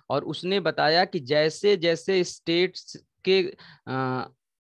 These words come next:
कोस्टल रीजन से दूर जाते जाते हैं, वैसे ही जो अधिकार होते हैं, उनमें कमी आती जाती है कोस्टल कंट्रीज के लिए। तो अब, और इसके साथ ही इसने बहुत सारे ज्यूरिसडिक्शनल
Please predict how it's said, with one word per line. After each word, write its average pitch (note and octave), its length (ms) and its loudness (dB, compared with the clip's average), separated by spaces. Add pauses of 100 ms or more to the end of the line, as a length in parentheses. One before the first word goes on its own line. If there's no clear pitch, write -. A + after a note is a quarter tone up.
(160)
कोस्टल F3+ 460 2
रीजन F#3 360 0
से G3 140 0
दूर D#3+ 360 -2
जाते E3+ 380 2
जाते E3+ 360 0
हैं, F#3+ 260 0
वैसे C#3+ 520 0
ही G3 200 2
जो F3 120 -2 (100)
अधिकार D3 560 2
होते D3 340 -4
हैं, C3+ 260 -2 (420)
उनमें E3 360 -2 (220)
कमी D3 320 -2
आती B2+ 300 -6
जाती A#2 420 -6
है B2+ 160 -2
कोस्टल C3 580 -8
कंट्रीज A#2 580 -8
के A#2 160 -8
लिए। A2 280 -8 (680)
तो D4 460 4 (540)
अब, G#3 260 2 (300)
और F#3 180 2
इसके A#3+ 280 -2
साथ G3+ 380 2
ही B3 160 0
इसने G3+ 440 -2
बहुत D#3+ 260 -2
सारे F3+ 240 0
ज्यूरिसडिक्शनल D#3 960 -4